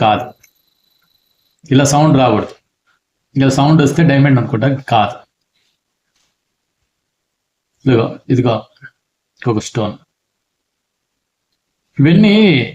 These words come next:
ట్రాన్స్పరెంట్గా అంత మెరుస్తూ కనపడవు, కానీ మనం కాదని చెప్పలేము. కొన్నిసార్లు ఇవి కూడా డైమండ్ అయి ఉండొచ్చు అనమాట.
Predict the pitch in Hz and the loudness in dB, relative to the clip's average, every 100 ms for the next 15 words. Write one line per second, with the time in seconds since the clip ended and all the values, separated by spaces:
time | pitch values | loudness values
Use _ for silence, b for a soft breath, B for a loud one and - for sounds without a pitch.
0 | - _ _ _ - 135 160 165 165 - | -18 _ _ _ -20 -6 -2 2 2 2
1 | 170 165 165 160 165 - - 135 143 165 | 2 4 4 2 0 -2 -8 -2 0 2
2 | 156 156 170 170 185 151 143 131 107 - | 4 4 4 2 2 2 2 2 0 -4
3 | - _ _ _ _ _ _ - 175 190 | -10 _ _ _ _ _ _ -4 0 2
4 | 185 165 160 165 170 - - 147 170 165 | 4 4 4 4 2 -2 -4 0 2 2
5 | 143 131 143 113 - - _ _ 156 156 | 2 0 0 0 -4 -12 _ _ -2 0
6 | - 175 165 156 156 147 123 131 160 - | 2 2 2 2 2 2 2 0 -4 -10
7 | _ 160 120 139 156 143 123 127 127 120 | _ -4 0 2 2 2 2 2 2 0
8 | - 110 92 | -2 -6 -6